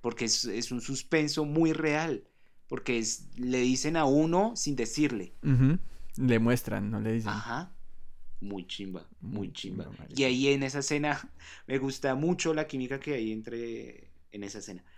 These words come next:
Speaker 1: que hay entre del doctor Malcolm y doctor Grant, que es
Speaker 2: Ajá.
Speaker 1: como, "Yo no tengo miedo, usted tiene miedo".
Speaker 2: <laughs>
Speaker 1: "No, no, no, yo no tengo miedo".
Speaker 2: ¿Y los niños están bien? "No, no, no". "¿Por qué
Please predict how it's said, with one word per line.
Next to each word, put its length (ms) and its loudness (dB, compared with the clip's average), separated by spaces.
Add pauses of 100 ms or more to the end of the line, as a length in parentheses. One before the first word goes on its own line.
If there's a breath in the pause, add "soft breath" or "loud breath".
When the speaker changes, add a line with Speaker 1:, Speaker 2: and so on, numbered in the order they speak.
(180 soft breath)
Speaker 1:
que 80 -6
hay 140 0
entre 800 -2 (240)
del 240 -6
doctor 340 -6
Malcolm 500 -6
y 120 -8
doctor 560 -8
Grant, 400 -8
que 140 -8
es 80 -4
Speaker 2:
Ajá. 100 -2
Speaker 1:
como, 140 -4
"Yo 120 -4
no 80 -6
tengo 180 -6
miedo, 280 -8 (260)
usted 260 -10
tiene 160 -10
miedo". 280 -10
Speaker 2:
<laughs> 360 2
Speaker 1:
"No, 180 4
no, 100 4
no, 160 0
yo 160 -2
no 100 -2
tengo 160 -4
miedo". 160 4 (160)
Speaker 2:
¿Y 80 8
los 160 6
niños 280 2
están 320 -2
bien? 220 -4
"No, 280 0
no, 80 -2
no". 260 -2
"¿Por 160 4
qué 60 6